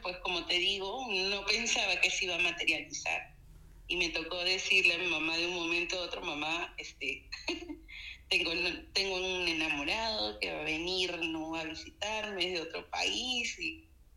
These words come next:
bueno, mi mamá me dijo que me cuide, obviamente,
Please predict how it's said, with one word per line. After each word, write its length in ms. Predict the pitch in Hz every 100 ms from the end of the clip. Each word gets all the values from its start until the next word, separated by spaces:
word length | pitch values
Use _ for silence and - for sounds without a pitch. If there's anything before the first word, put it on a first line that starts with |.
| - - - - - - - -
bueno, 220 | 180 202 196
mi 100 | 190
mamá 260 | 185 190 233
me 100 | 233
dijo 280 | 247 254 247
que 120 | 202
me 320 | 175 165 160 -
cuide, 360 | 233 285 226 185
obviamente, 680 | 180 202 208 349 370 180